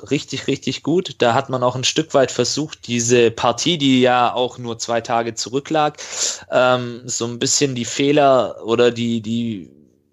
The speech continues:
ja, die falsche Herangehensweise so ein bisschen zu korrigieren,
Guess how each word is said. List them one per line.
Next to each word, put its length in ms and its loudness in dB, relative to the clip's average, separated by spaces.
ja, 400 0
die 160 -6
falsche 380 0
Herangehensweise 840 -2
so 80 -2
ein 80 -10
bisschen 260 -4
zu 140 -4
korrigieren, 720 0